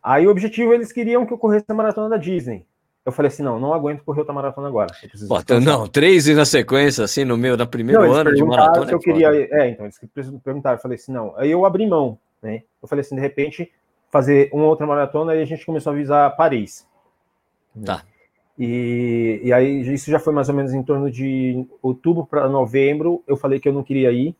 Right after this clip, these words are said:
Speaker 1: né? Eu pedi dispensa, eu falei pra eles que eu ach-, não achava justo eu ir pra uma outra maratona, sendo que eu não, não estava em condições físicas de, de treinar,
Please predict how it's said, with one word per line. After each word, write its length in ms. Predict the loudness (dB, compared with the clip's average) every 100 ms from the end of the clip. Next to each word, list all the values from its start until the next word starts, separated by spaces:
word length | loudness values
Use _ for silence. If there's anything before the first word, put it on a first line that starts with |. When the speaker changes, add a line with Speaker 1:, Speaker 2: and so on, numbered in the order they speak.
| _
Speaker 1:
né? 220 | -10 -10 _
Eu 80 | -10
pedi 320 | -8 -8 -10
dispensa, 560 | -10 -12 -6 -4 -6 -10
eu 40 |
falei 160 | -10 -6
pra 120 | -2
eles 200 | -4 -6
que 100 | -6
eu 280 | -2 0 -2
ach-, 140 | -4 _ -14 -14 _ _
não 120 | 2 2
achava 380 | 4 4 4
justo 480 | 2 2 0 -2 -10 -12 _ _
eu 160 | 4 4
ir 100 | 4
pra 100 | 2
uma 80 | 2
outra 240 | 2 0
maratona, 680 | -2 0 0 -2 -4 -2 -6
sendo 260 | -6 -10 -8
que 100 | -6
eu 20 |
não, 560 | -4 -4 -6 -6 -8 -6
não 80 | -6
estava 500 | 0 0 2 0 0 _ _ -4
em 100 | 0
condições 840 | 0 0 -4 -2 0 0 -6 -16 _ _ _ _
físicas 500 | -2 0 2 0 0
de, 220 | -6 -6
de 160 | -4 -4
treinar, 480 | 0 0 0 -4